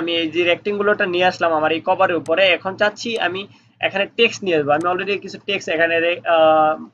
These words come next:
লিখে রাখছি, দুই হাজার বাইশ, দুই হাজার তেইশ। ওকে, এটা copy করে নিয়ে আসবো এখান থেকে। just আমি এখন text effect, এখানে দেখেন আপনার সবচেয়ে মজার ব্যাপার হলো বিভিন্ন ধরনের আপনার text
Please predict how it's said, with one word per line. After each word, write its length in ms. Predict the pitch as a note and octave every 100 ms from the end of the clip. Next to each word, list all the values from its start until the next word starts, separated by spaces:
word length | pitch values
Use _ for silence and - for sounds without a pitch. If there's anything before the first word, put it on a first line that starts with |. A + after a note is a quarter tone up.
| _ _ _ _ D3+ D3+
লিখে 200 | F3+ A3 G#3
রাখছি, 220 | E3+ - A3 D3+ - _ _ _ _ _ _ _ _ _ _
দুই 80 | D3+
হাজার 160 | E3 F#3 D#3
বাইশ, 200 | F#3 - -
দুই 80 | E3+
হাজার 160 | D#3 D#3
তেইশ। 200 | F#3 C#3 - E3
ওকে, 120 | F#3 E3
এটা 100 | E3
copy 160 | F#3 G3+
করে 120 | G#3 G3+
নিয়ে 100 | G3
আসবো 160 | F#3 G3+ G3
এখান 140 | F#3+ F#3
থেকে। 120 | G3 F#3
just 160 | F#3+ G3
আমি 120 | F#3+ F#3 _ _ _ -
এখন 160 | F3 F#3+ - -
text 320 | A3+ G#3+ - - G#3
effect, 280 | F3 E3+ D#3+ - F#3+
এখানে 180 | A#3+ A3+
দেখেন 180 | D#3+ F3+ E3
আপনার 180 | - F3+
সবচেয়ে 240 | F3+ G3+ E3+
মজার 200 | E3 F3+
ব্যাপার 200 | F#3+ F#3 F3 - -
হলো 180 | E3+ D#3+ F3+ _ _ _ C3+ F#3+
বিভিন্ন 340 | A3 A#3+ A3+ A#3 A3+ G#3+ _ _ _ _ -
ধরনের 280 | F3 G3 G3+
আপনার 180 | F#3 F#3+ - _ -
text 300 | G#3+ G3+ -